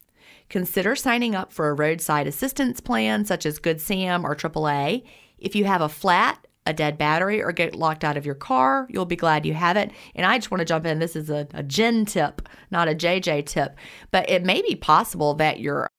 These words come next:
auto insurance plan comes with roadside assistance. Mine does. Does yours, Sherry?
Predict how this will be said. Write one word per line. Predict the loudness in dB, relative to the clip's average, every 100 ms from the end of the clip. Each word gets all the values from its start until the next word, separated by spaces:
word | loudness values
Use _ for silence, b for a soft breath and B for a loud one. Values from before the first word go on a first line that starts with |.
| 4
auto | 6 6
insurance | 0 -2 -2 -4 -6
plan | -4 -2 0 -2
comes | 0 0 0
with | -2 -4
roadside | -4 -2 -4
assistance. | -4 -6 -8 -8 -10 -4
Mine | 2 2 2
does. | -4 -6 -14 -6
Does | -4 0
yours, | -2 -2
Sherry? | -2 0 0 -2